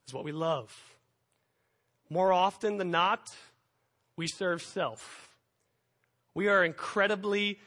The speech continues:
selfish people. We spend more time thinking about ourselves, taking care of ourselves, and helping ourselves than anything else.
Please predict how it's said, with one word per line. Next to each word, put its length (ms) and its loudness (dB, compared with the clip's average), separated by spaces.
selfish 1080 -4
people. 460 -8
We 120 -2
spend 320 0
more 240 4
time 440 0
thinking 340 -2
about 220 6
ourselves, 640 2
taking 320 0
care 220 2
of 80 0
ourselves, 680 -2
and 120 -2
helping 380 2
ourselves 600 2
than 160 2
anything 360 2
else. 680 0